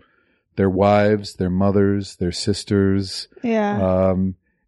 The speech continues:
Speaker 1: and it's really this beautiful and
Speaker 2: But then they all start to sing, too.
Speaker 1: then they start to hum along
Speaker 2: Yeah.
Speaker 1: with her.
Speaker 2: I, I, I saw that part.
Speaker 1: Yeah.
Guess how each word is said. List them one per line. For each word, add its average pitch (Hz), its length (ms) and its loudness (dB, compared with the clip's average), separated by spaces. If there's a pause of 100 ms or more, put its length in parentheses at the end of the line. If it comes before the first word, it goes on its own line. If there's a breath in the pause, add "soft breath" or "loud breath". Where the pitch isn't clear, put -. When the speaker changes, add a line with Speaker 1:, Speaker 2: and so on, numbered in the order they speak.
Speaker 1:
and 107 140 -4
it's 101 240 -4
really 110 360 4
this 90 340 -4
beautiful 101 720 2
and 90 220 -2
Speaker 2:
But - 120 -2
then 277 160 0
they 254 140 0
all 208 120 0
start 185 260 -4
to 226 60 -14
sing, - 280 -12
too. - 140 -2
Speaker 1:
then 113 80 2
they 110 80 0
start 107 280 0
to 98 80 -4
hum 101 220 0
along 98 560 0
Speaker 2:
Yeah. 151 340 -4
Speaker 1:
with 104 200 -2
her. 208 420 2
Speaker 2:
I, 311 200 0
I, 269 300 -2
I 214 60 -6
saw 180 200 -8
that - 160 -10
part. - 120 -4
Speaker 1:
Yeah. 87 280 0